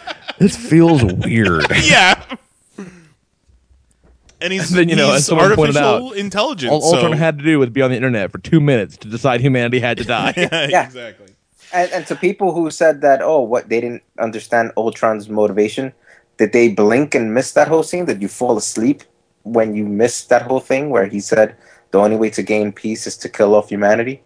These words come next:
Speaker 1: Right.
Speaker 3: Because there's people who were upset that they didn't know what Ultron's motivation
Speaker 1: Yeah,
Speaker 3: was.
Speaker 1: they just
Speaker 3: Well,
Speaker 1: weren't
Speaker 3: then
Speaker 1: paying
Speaker 3: you fell
Speaker 1: attention.
Speaker 3: asleep. Yeah.
Speaker 1: Like, 'cause I'm with Knives. I think as far as all that shit goes, I think he's the best of the movie villains. Like,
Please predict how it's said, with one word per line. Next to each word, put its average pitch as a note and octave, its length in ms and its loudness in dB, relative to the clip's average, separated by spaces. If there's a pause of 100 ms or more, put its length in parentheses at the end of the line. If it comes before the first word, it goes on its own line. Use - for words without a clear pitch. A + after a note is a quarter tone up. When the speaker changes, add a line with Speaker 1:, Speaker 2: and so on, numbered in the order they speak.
Speaker 1:
Right. G3+ 200 -6 (440)
Speaker 3:
Because B2 200 -8
there's C#3 180 2
people F3 280 -4
who D3+ 80 -4
were C#3+ 220 4 (120)
upset - 360 2
that A2 120 -2
they A2+ 100 2
didn't A2+ 180 -2
know A2+ 100 2
what A2 200 0
Ultron's A2 440 -2
motivation G#2+ 540 -2
Speaker 1:
Yeah, A#2 80 -2
Speaker 3:
was. - 120 -6
Speaker 1:
they G#3 120 2
just - 60 -6
Speaker 3:
Well, - 80 4
Speaker 1:
weren't G#3 80 2
Speaker 3:
then F#3+ 100 4
Speaker 1:
paying D#3 80 0
Speaker 3:
you C3 80 -2
fell D#3+ 140 2
Speaker 1:
attention. E3+ 160 -6
Speaker 3:
asleep. - 140 -10 (340)
Yeah. C3 180 2 (1400)
Speaker 1:
Like, A#2+ 80 -18
'cause C3+ 240 -4
I'm G#3 140 2
with E3+ 100 -2
Knives. G#2+ 320 -4
I B2 80 -8
think F3+ 160 -8
as D3 60 -12
far D3+ 220 -6
as A#2+ 60 -2
all A#2 160 -2
that B2+ 200 -2
shit E3 160 -6
goes, E3+ 280 -4
I C3+ 140 -6
think C3+ 220 -6
he's D3+ 300 -8
the B2 100 -2
best A#2 480 -2
of A#2+ 100 -4
the A2 80 -6
movie A2+ 240 -2
villains. F2+ 420 -4
Like, F#2 220 -2